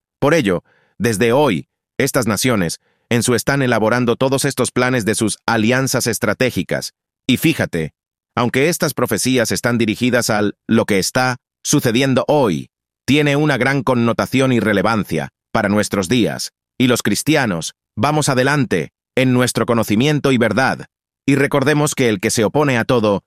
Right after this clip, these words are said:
designio divino, surgirá de una alianza, de diez reinos, los diez cuernos que nos habla el libro de Daniel y que también habla Juan, los diez reyes que estarán en alianza, Daniel seven,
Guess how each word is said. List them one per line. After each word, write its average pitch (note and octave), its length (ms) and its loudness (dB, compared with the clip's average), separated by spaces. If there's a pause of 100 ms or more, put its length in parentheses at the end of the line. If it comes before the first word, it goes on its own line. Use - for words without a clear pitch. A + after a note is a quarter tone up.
(140)
designio A#2 640 0
divino, F#2+ 440 0 (320)
surgirá C#3+ 580 2
de C3 120 2
una A2+ 200 2
alianza, F#2+ 920 -2 (340)
de G#2+ 160 2
diez A#2 360 2
reinos, F2+ 720 -2 (220)
los A2+ 260 0
diez A#2 240 0
cuernos F#2+ 560 0
que A2+ 100 0
nos G#2+ 160 0
habla A2 240 2
el F#2+ 140 0
libro G2+ 260 2
de F#2 80 2
Daniel G2 500 0
y A2 120 -2
que A2+ 100 0
también G2+ 400 0
habla F2+ 220 -2
Juan, F#2+ 400 -2 (440)
los A#2+ 220 2
diez B2+ 240 2
reyes G2+ 680 -2
que A2+ 100 0
estarán B2 420 0
en B2 120 2
alianza, A2 680 0 (240)
Daniel G2 440 0
seven, B2+ 420 0